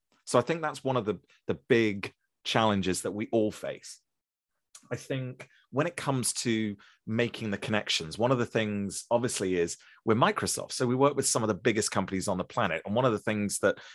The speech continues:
we all know, there's been that, that globalization, that scary word that, that raises hackles for many people. Um, but there's also that, that localization of these global companies. But a lot of them still like to try and,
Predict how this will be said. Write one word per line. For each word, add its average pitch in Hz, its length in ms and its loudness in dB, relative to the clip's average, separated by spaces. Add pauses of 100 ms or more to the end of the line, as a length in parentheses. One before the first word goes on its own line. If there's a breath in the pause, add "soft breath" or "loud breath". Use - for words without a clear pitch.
(120)
we 110 140 8
all 131 180 8
know, 85 260 4
there's 90 200 2
been 104 240 4
that, 98 280 2
that 101 180 0
globalization, 98 1120 0 (380 soft breath)
that - 180 -18
scary 92 500 -2
word 87 460 0
that, 95 160 2 (360 loud breath)
that - 120 2 (200)
raises 120 680 4
hackles 104 520 0
for 110 140 -2
many 101 200 2
people. 95 440 -6 (340 soft breath)
Um, 104 380 0 (320)
but 135 120 4
there's 127 180 4
also 139 280 6
that, 113 300 2
that 117 180 4 (100)
localization 110 1000 4
of 95 120 -4
these 101 200 0
global 95 340 0
companies. - 800 -8 (500 soft breath)
But 147 120 8
a 151 60 10
lot 180 200 8
of 156 60 4
them 143 140 4
still 139 400 4
like 131 380 0 (140)
to 107 240 2
try 107 460 0
and, 98 400 -2